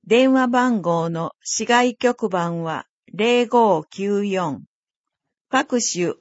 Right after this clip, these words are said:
お問い合わせ、お申し込みは、各施設の業務時間内にお願いします。施設によって業務日、業務時間が異なりますので、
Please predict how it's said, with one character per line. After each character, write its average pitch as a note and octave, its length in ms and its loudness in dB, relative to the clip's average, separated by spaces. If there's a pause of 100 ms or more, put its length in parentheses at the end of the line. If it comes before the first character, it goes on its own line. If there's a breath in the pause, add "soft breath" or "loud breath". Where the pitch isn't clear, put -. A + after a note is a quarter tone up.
お F#3+ 120 0
問 A3+ 260 2
い A3+ 80 2
合 G#3+ 80 2
わ G#3+ 160 0
せ、 F#3+ 380 -4 (160)
お F3+ 80 2
申 A3+ 280 2
し - 140 -8
込 G#3+ 140 2
み G#3 180 -2
は、 F#3+ 240 -2 (560 soft breath)
各 G3+ 560 -2
施 B3+ 320 -6
設 B3 400 -2
の E3 280 -2
業 A3+ 260 2
務 A#3 240 2
時 G#3+ 160 -6
間 A#3+ 340 2
内 F3+ 260 -4
に E3 320 -8
お F3 120 -4
願 F#3 340 -2
い F3 60 -4
し - 160 -6
ま F3+ 180 -4
す。 - 320 -8 (1300)
施 C4+ 240 -4
設 B3 400 0
に F3+ 160 -4
よ F#3 140 -2
っ F#3 60 -8 (160)
て F3 300 -2 (180)
業 A#3+ 320 4
務 A#3+ 220 2
日、 F3 260 -2 (200)
業 A#3+ 300 2
務 B3 140 4
時 B3 160 -2
間 G3 320 -2
が D#3+ 240 -4
異 G3 280 -2
な A3 120 2
り A3 140 2
ま G#3+ 160 0
す G#3+ 140 -4
の F3+ 180 -2
で、 C#3+ 240 -6